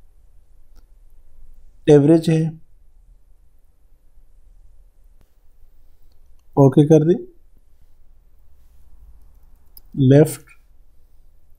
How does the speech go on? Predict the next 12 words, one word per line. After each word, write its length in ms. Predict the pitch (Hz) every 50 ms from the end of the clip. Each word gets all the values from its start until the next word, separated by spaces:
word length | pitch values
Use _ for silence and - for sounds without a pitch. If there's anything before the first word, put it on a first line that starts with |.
| - - - - - - - - - - - - - _ - - - _ - _ - - - - - _ _ _ _ _ _ _ _ - _ _ - - - - - - - - _ - - - - - - - - - - - _ _ _ _ - _ - - - - - - - - - - - - - - - - - -
ट्वेल्व 140 | 147 143 135
टू 200 | 143 - 147 147 139 131 127 127 127 - - - - - - 143
average 340 | 139 139 147 156 160 147 147
left, 460 | 131 123 127 135 151 - - - - - - - - - - - - - - - - - - - - - - - - - 165
तो 60 | 165
एटी 180 | 156 151 - 151
टू 180 | - 170 165 160
दोस्तों 300 | 156 156 147 - 160 156
इनने 180 | 156 165 185 208 - - -
average 260 | 156 143 147 156 156 156
निकाल 360 | 165 156 160 156 151 151 151
दिया। 220 | 151 156 160 160